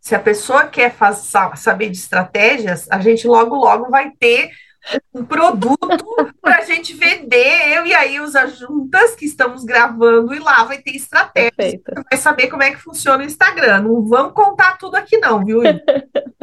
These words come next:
Speaker 1: Então, então, assim, pessoal, ah, observar as métricas é de extrema importância, saber como o Instagram funciona é de extrema importância, mas e nada adianta você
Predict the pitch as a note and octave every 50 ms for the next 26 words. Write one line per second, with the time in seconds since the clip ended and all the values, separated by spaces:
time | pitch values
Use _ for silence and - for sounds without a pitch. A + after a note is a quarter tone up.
0 | D4+ - D#4+ F#4+ F#4+ F#4+ F4+ E4+ D#4+ D4 C4+ B3 C4 C4 C4+ C#4+ D4 C#4+ A#3 A#3
1 | A#3+ C4+ C#4 D4+ D4+ - - C#4+ C4+ - B3+ B3 - - G#3+ F#3+ F3+ - - -
2 | _ - G3+ G3+ G3 G3 G3 G3 F#3+ - - _ _ _ _ _ _ _ _ _
3 | _ _ _ _ _ _ _ _ _ _ _ _ - A3+ - - - - D4 B3+
4 | C4+ A#3 B3 C4 D4 D#4 D#4+ D4+ D4 - A#3 A3 G#3+ G#3+ - - A#3 A3+ - G#3+
5 | A3 G#3+ G#3 G#3 G3+ G3 G3+ F3+ - - G#3 G#3+ A3+ A#3+ D4+ D4+ D4 C#4 C4+ C4+
6 | - G3 F3+ F#3+ F#3+ - G3+ F#3+ - - - B3 A#3 A3 G#3+ A#3 A#3+ C4 C#4 -
7 | - - C#4+ C#4+ C#4 C#4+ C#4+ C#4+ - - C4 C4 A#3+ A3+ A3+ A3+ A3+ - C4 B3+
8 | - - - F#3+ F#3 F3+ F3+ - - - - G#3+ G3+ G#3+ G3 - - - G3+ A3+
9 | C4 C#4+ D4 D4 C#4 C4 B3+ - - F3 E3+ E3 - - G3 - - - - -
10 | _ _ _ - A3+ A#3+ A#3+ C4 C#4+ C4 C4+ C4+ D#4+ F#4+ G4+ G4+ G#4+ G#4 - D#4+
11 | C#4 C4+ C4+ C#4 B3+ C4 C4 - - B3 A3+ - -